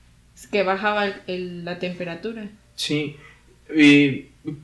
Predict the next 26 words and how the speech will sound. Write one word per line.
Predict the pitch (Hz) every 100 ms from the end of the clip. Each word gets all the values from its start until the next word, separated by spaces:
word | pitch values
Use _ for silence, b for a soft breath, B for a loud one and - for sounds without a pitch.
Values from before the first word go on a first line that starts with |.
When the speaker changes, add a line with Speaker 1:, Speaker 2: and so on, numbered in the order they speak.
| - -
Speaker 2:
tal | 180
vez | 240
por | 240 175
la | 139
temática, | 139 143 180 - 196
pero | 165 139 135
me | 135
parece | 180 139 -
que | 151
la | 127
película | 131 131 127 156
incluso | 139 135 139 - 156
hoy | 147 143
en | 139
día | 131 135
ha |
tenido | 147 139 131 135 131 120 - -
repercusiones | 139 139 135 131 131 151 151 143
en | 135 120
personalidades | 127 - 135 135 131 127 127 135 131 - _ _ _ _ _ -
y | 135
grandes | 127 131 143
referentes | 135 127 127 139
de | 139
la | 120
industria. | 135 139 196